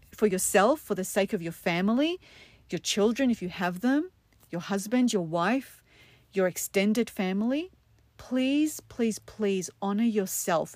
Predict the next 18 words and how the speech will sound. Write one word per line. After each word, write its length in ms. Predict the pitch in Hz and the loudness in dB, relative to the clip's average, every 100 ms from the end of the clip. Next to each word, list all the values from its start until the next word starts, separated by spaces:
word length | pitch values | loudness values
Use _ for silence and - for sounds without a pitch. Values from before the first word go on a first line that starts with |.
| - | -8
as 140 | 180 - | -8 -4
often 340 | 190 - 214 | -6 -4 -2
as 180 | 196 175 | -2 -4
you 100 | 180 | -10
can 420 | - 180 165 220 - - - - - | -10 -8 -6 -8 -10 -20 -20 -20 -8
so 360 | - - 202 | -2 2 2
that 200 | 196 190 | 2 -2
you 180 | 180 214 | 0 -2
can 160 | 262 233 | 2 2
be 140 | 247 | 4
a 80 | 196 | 2
role 320 | 160 170 185 | 0 0 2
model 340 | 202 180 170 | 2 0 -2
for 180 | 156 185 - | -6 -8 -6
all 180 | 175 180 | -4 -4
of 80 | |
those 220 | 175 170 - | -6 -8 -8
people. 480 | 170 156 - - | -10 -8 -8 -8